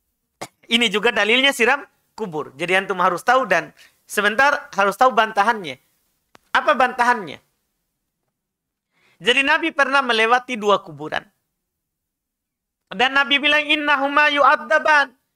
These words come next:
Ini dua penghuni kubur ini sedang disiksa. Tentunya dapat wahyu dari Allah Subhanahu wa taala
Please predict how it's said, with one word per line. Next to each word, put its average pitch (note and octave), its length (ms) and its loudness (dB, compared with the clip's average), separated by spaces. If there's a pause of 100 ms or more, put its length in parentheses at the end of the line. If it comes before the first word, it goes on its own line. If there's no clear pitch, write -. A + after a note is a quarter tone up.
(260)
Ini D#4+ 320 0
dua D4+ 260 2
penghuni C4 380 -6
kubur B3+ 320 -8
ini A#3 320 -10
sedang G3+ 480 -2
disiksa. - 420 -16 (1700)
Tentunya F#3 440 -4
dapat E3 360 -2
wahyu A3+ 160 2
dari B3 320 0 (800)
Allah C#4+ 320 4
Subhanahu G#3+ 480 2
wa B3 40 2
taala C#4+ 440 4